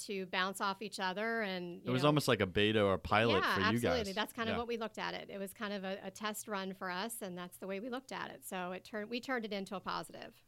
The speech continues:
Speaker 2: I like it. You know, something that's occurring for me right now and what you're saying, Elizabeth, and hopefully for our listeners is we, a very common, uh, mistake or fail that we do as entrepreneurs, especially in the beginning,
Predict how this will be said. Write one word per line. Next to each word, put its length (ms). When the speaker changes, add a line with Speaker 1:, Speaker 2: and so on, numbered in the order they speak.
Speaker 2:
I 100
like 300
it. 180
You 100
know, 180
something 360
that's 200
occurring 320
for 120
me 160
right 220
now 200
and 80
what 140
you're 80
saying, 240
Elizabeth, 540
and 280
hopefully 340
for 160
our 80
listeners 520
is 220
we, 220
a 120
very 240
common, 840
uh, 300
mistake 500
or 100
fail 300
that 140
we 100
do 220
as 120
entrepreneurs, 580
especially 760
in 120
the 60
beginning, 380